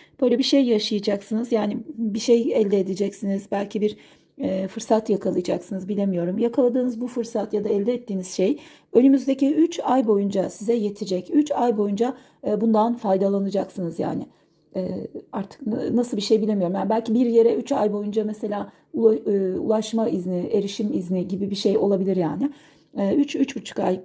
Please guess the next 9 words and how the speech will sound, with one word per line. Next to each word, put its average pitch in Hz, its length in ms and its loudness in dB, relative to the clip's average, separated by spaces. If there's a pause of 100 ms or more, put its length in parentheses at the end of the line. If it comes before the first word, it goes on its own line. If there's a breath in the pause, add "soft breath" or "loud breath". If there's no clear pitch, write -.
gibi 196 340 -4
bir 202 60 0
süre 214 460 2
boyunca, 190 600 0
e, 185 320 0 (420)
faydasını 220 520 2
göreceğiniz, 190 760 -2 (380 loud breath)
ekmeğini 214 440 2
yiyeceğiniz 190 760 -2